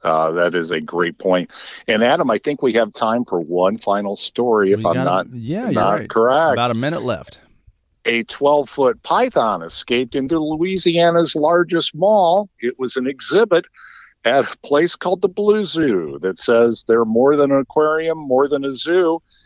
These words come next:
Speaker 1: And they had a twelve-foot python in that exhibit, which apparently, uh, broke its containment and is still loose in Louisiana.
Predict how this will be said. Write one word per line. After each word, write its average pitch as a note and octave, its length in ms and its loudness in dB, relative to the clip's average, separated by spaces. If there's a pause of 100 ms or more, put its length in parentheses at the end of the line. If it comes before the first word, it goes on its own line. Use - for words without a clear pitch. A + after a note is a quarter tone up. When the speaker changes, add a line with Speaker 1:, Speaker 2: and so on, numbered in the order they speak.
(160)
Speaker 1:
And F#3 120 -8
they G#3 80 -2
had G#3+ 160 0
a - 40 -6
twelve-foot D#3+ 600 2
python F3+ 560 0
in C3 140 0
that B2+ 180 2
exhibit, A#2 500 0
which G#2 420 0 (440)
apparently, D3 840 -2 (460)
uh, G2 380 2
broke C3+ 560 0
its F3 180 -2
containment D3 960 -2
and C3+ 180 2
is D3 140 2
still A3+ 500 2
loose D3+ 480 0 (200)
in C3 180 0
Louisiana. A2 840 0